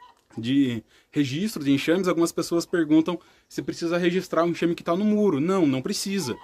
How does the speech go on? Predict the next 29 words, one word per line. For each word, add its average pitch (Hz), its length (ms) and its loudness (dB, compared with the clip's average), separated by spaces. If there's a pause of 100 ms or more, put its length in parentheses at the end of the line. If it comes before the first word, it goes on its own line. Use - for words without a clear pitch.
(280)
porque 131 140 -4
ele 160 100 0
não 170 160 4
está 190 320 -2
sob 190 220 -4
seus 202 200 -2
cuidados, 160 680 -2 (320)
né? 117 80 -6
Não 147 160 -2
tem 170 160 0
como 175 180 -4
você 170 560 0 (240)
melhorar 170 380 4
as 185 100 0
condições 175 340 -2
pra 220 240 -2
ele, 139 160 2
a 131 60 -2
não 165 80 -2
ser 160 180 -4
que - 120 -8 (160)
tenha 180 160 0
uma 175 160 2
árvore 151 340 2
lá 139 180 2
e 175 40 0
você 190 200 -2
pode 160 380 2
ela 165 320 2